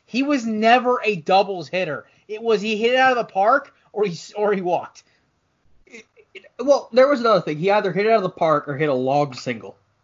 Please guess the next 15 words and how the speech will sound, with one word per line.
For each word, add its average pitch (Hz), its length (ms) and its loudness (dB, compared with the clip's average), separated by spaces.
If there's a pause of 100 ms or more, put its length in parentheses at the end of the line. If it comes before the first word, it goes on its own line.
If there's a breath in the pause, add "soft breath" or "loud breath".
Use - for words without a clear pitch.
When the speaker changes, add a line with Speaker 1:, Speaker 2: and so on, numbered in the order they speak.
(360)
Speaker 1:
<laughs> - 120 -14
Or 226 180 0
a 202 40 -2
long 170 380 0
ground 156 280 -6
roll 143 120 -4
double. 127 360 -8 (2250)
That 190 220 2
was 151 100 -2
one 165 220 -4
short-ass 156 500 -4
fence 147 260 -8
in 135 80 -12
right 131 160 -6
field. 120 260 -6